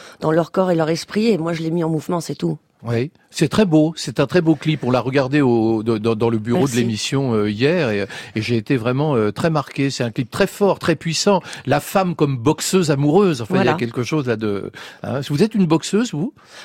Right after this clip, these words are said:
Speaker 1: Bien sûr. On dit qu'une danseuse, elle est moitié nonne, moitié boxeuse.
Speaker 2: Oui, alors ça, on va en parler tout à l'heure.
Speaker 1: <laughs>
Speaker 2: Euh, il paraît que vous allez créer sur scène la chorégraphie que vous aviez faite pour le clip d'Arthur H. C'est prévu pour le vingt avril deux mille vingt, hein, voilà ce que j'ai trouvé.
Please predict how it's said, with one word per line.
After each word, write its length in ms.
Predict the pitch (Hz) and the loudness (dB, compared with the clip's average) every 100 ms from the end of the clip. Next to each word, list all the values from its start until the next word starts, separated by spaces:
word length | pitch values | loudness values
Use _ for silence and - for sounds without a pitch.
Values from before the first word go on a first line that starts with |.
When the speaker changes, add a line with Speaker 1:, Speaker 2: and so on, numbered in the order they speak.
| - | -4
Speaker 1:
Bien 140 | 180 | -2
sûr. 260 | 170 320 - _ _ _ _ - - - - | -2 -4 -6 _ _ _ _ -20 -20 -20 -8
On 60 | |
dit 140 | 170 196 | -4 -2
qu'une 160 | 196 | 0
danseuse, 400 | 170 170 - 214 | 0 -2 -2 0
elle 100 | 185 | 0
est 60 | 165 | 0
moitié 320 | 160 175 175 | 0 -2 0
nonne, 160 | 175 185 | 0 0
moitié 240 | 160 160 | 0 -2
boxeuse. 480 | 143 151 226 208 - _ | -4 -4 -2 -2 -6 _
Speaker 2:
Oui, 100 | 139 | -2
alors 160 | 110 104 | -2 -4
ça, 100 | - | -4
on 80 | 131 | -4
va 80 | 117 | -2
en 60 | |
parler 300 | 101 113 139 | -2 0 2
tout 140 | 254 113 | 0 0
à 100 | 123 | 0
l'heure. 200 | - - | 2 0
Speaker 1:
<laughs> 60 | 220 - 302 139 | -4 -4 -2 0
Speaker 2:
Euh, 120 | 135 - | -2 -2
il 120 | 190 | 0
paraît 200 | 220 254 | 0 0
que 40 | |
vous 120 | 254 180 | 0 2
allez 160 | 170 | 2
créer 260 | - 240 262 | 2 2 2
sur 280 | - 185 - | 0 -2 2
scène 220 | 240 226 | 2 2
la 100 | 143 | 2
chorégraphie 720 | 202 185 175 170 170 - 214 | 2 0 -2 -2 -2 -4 -6
que 60 | |
vous 140 | 156 127 | -2 -2
aviez 240 | 123 131 | 0 -2
faite 280 | - 185 190 | -2 -4 -2
pour 120 | - | 0
le 80 | 123 | 0
clip 260 | 117 170 156 | -2 -6 -2
d'Arthur 400 | 131 - - 139 | -2 -2 -6 -4
H. 320 | 123 127 - - - - - | -2 -4 -8 -14 -20 -18 -4
C'est 160 | - | -4
prévu 340 | - 151 143 190 | 0 0 2 0
pour 180 | - | 2
le 80 | 151 | 2
vingt 300 | 131 180 226 | 4 2 2
avril 320 | 185 165 214 | 0 0 0
deux 80 | 165 | 2
mille 220 | 170 165 | 2 2
vingt, 260 | 143 147 123 | 2 4 2
hein, 40 | 123 | 2
voilà 180 | 139 | 2
ce 80 | 151 | 2
que 80 | - | -2
j'ai 340 | 127 127 123 113 | 0 2 2 0
trouvé. 320 | 139 117 107 | -2 0 0